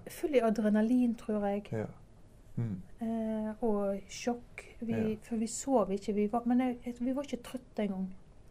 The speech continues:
Speaker 2: Nei, nettopp. Ka-, kan du huske at, at, eh,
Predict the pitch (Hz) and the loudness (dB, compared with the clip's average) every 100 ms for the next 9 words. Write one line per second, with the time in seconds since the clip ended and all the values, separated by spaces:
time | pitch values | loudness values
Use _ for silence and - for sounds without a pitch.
0 | - - - - 90 85 95 - - - | -20 -20 -12 -2 0 0 -6 -10 -14 -16
1 | - - - - - - - - - - | -18 -18 -20 -20 -20 -20 -20 -10 -8 -8
2 | - - - - - - - 123 110 120 | -10 -14 -16 -2 0 0 2 4 2 2
3 | - 123 - - 107 - - 98 | 6 6 4 -4 -4 -2 4 4